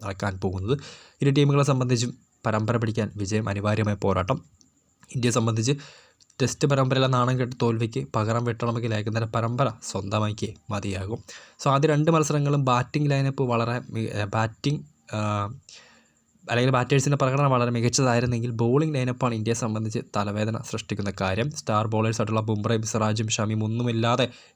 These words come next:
ടീം പ്രഖ്യാപിച്ച ഇന്ത്യയുടെ ആ ഒരു ബോളിംഗ് ലൈനപ്പിലെ വീക്ക്നെസ് കഴിഞ്ഞ രണ്ട് മത്സരങ്ങൾ വളരെ വ്യക്തമായിട്ട് നമുക്ക് എടുത്തു കാണാൻ സാധിക്കും. ആദ്യ മത്സരത്തിൽ ജയിച്ചെങ്കിൽ പോലും സൗത്ത് ആഫ്രിക്കൻ ബാറ്റേഴ്സ് അവസാന ഓവർ വരെ, ആ, വളരെ കൃത്യമായ രീതിയിൽ, അല്ലെങ്കിൽ വളരെ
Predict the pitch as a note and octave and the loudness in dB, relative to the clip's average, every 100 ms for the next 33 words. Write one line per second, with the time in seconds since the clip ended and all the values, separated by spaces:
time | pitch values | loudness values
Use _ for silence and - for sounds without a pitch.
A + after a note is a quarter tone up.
0 | - B2 B2+ A#2+ A#2 A#2+ A#2 A#2 A#2+ A#2 | -2 0 0 -2 -2 0 0 0 -2 -2
1 | - A2 G#2+ A2 A#2 B2+ - - - - | -2 -6 -2 0 0 -4 -10 -20 -20 -4
2 | A2 A#2 A#2+ A#2 A#2+ C#3 C3+ B2+ B2 B2 | 2 4 4 4 4 4 4 2 2 2
3 | A#2 A2+ C3+ B2+ A#2+ A2+ A2+ A2+ B2 B2 | 2 0 -2 -2 2 2 2 0 0 0
4 | A#2 B2 A#2 G#2+ A2 A#2 A2+ - B2 A#2+ | 0 -2 -2 -2 0 -2 -6 -4 -4 -2
5 | A#2 A2+ G#2+ G#2+ G2+ G2 - A2+ G#2 G2 | -2 -2 -2 -6 -6 -4 -2 0 0 0
6 | - G2 G#2+ A2+ G#2 G#2+ A#2+ A2+ A#2+ A2+ | -2 -2 -2 0 0 0 -2 -2 -2 -2
7 | B2+ B2+ - - _ A#2+ A#2+ C#3 C3 B2+ | -2 -4 -16 -20 _ 2 2 2 0 2
8 | C3 C3 - - - A2+ A#2 A2+ A#2+ A2 | 4 4 -2 -12 -2 0 0 -2 0 0
9 | G#2+ A2+ A#2 A2 G#2+ - B2 A#2+ A#2+ B2 | 0 0 -2 0 0 -2 -2 0 -2 -4
10 | G#2+ G#2+ A2+ B2+ C3 B2+ B2+ A#2+ - G2+ | -2 0 0 0 0 0 0 -2 -6 -4
11 | G2+ G2+ G2+ G#2 G#2+ A2 A2 - _ B2+ | 0 0 0 0 -2 -4 -8 -12 _ -2
12 | B2 A#2+ G#2+ G#2 G#2 A2+ | 0 0 0 0 0 0